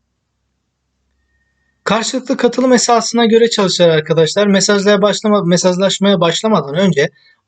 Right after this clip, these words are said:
bağlantıları eklemenizi veya kabul etmenizi, e, gerekmesi demektir aslında bu. Ne demek bu? Yabancıların size istenmeyen mesajları göndermesini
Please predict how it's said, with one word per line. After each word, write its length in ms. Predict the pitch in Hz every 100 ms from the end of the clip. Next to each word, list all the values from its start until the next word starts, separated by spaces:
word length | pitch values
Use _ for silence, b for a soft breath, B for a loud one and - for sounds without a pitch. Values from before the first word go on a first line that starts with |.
| - 156
bağlantıları 540 | 175 190 196 214 226
eklemenizi 540 | 214 208 220 220 220 226
veya 180 | 226
kabul 300 | 226 214 208
etmenizi, 540 | 196 196 190 175 220 - _ _ _ _ -
e, 200 | 165 165
gerekmesi 580 | 156 180 185 185 180 175
demektir 320 | 131 120 143
aslında 500 | 127 131 143 131 135
bu. 180 | 208 233
Ne 140 | 226
demek 280 | 165 156 151
bu? 80 | 240
Yabancıların 540 | 214 202 196 156 156
size 260 | 151 190 190
istenmeyen 520 | 202 - 165 139 151
mesajları 440 | 190 180 147 147
göndermesini 760 | 147 202 180 151 139 143 214